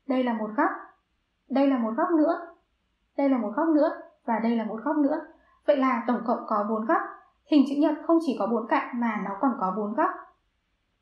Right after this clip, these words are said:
Vậy giờ ví dụ như mình có một hình có bốn cạnh khác. Ví dụ như hình tứ giác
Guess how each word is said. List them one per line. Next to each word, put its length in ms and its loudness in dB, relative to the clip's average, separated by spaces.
Vậy 200 4
giờ 320 4
ví 120 0
dụ 100 -2
như 260 4
mình 180 4
có 60 -4
một 180 2
hình 220 2
có 60 -2
bốn 200 0
cạnh 240 -4
khác. 200 2
Ví 120 4
dụ 160 -2
như 180 6
hình 240 0
tứ 120 0
giác 220 0